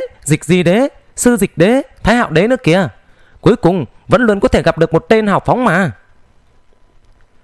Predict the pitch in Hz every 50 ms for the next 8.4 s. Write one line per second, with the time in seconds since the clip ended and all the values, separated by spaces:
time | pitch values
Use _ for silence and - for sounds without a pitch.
0 | _ _ _ _ _ _ _ _ - 240 240 226 196 170 147 - - - - 233
1 | 254 - - 196 165 147 123 98 - - - 160 165 131 - - 139 127 123 123
2 | 160 214 262 466 392 - _ _ _ - _ - - - - _ _ _ _ _
3 | _ _ _ - 165 165 - 131 127 156 156 113 - _ _ - 165 156 139 120
4 | 120 156 180 - - _ _ _ _ _ - - 175 175 147 175 165 - 180 156
5 | - 185 208 240 220 104 - _ _ - - 170 196 185 - - - 208 190 185
6 | 180 - 139 - 233 254 - 185 175 160 143 143 175 - - - _ _ _ _
7 | - - 233 226 208 202 175 165 156 147 170 190 190 190 208 233 220 185 190 214
8 | 208 190 175 - 214 240 269